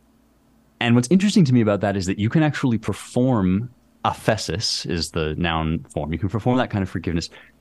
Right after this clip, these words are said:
without understanding why somebody did what they did. Maybe there's no good explanation. In fact, maybe it simply was wrong and malicious. Um, maybe, for instance, you know, you were abandoned by a lover and that person just did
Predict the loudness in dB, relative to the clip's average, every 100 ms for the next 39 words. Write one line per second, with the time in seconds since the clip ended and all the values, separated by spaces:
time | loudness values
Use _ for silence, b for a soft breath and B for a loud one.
0 | _ -2 0 2 0 -2 -4 -6 -6 -6
1 | -8 -8 -8 -6 -6 -8 -8 -8 -8 -8
2 | -10 -10 -10 -12 -8 0 4 4 4 4
3 | 4 4 4 4 0 -2 -2 -2 -6 -8
4 | -6 -6 -6 -8 -14 -8 -4 -4 -4 -8
5 | -14 -2 0 2 0 0 0 0 -2 -4
6 | -2 0 0 -2 -2 0 0 0 -4 -6
7 | -6 -8 -6 -4 -2 -2 -4 -8 -8 -10
8 | -12 -16 B B -4 -2 0 0 0 -2
9 | -4 -4 -2 -4 -4 -4 -8 -10 _ _
10 | -2 -2 -2 -2 -2 -2 -2 -2 -2 -4
11 | -4 -2 0 -2 -4 -4 -4 -6 -8 -10
12 | B B _ _ -4 -2 -2 -4 -4 -6
13 | -4 -4 -6 -4 -4 -4 -6 -8 -6 -6
14 | -6 -8 -10 -10 -4 -2 -4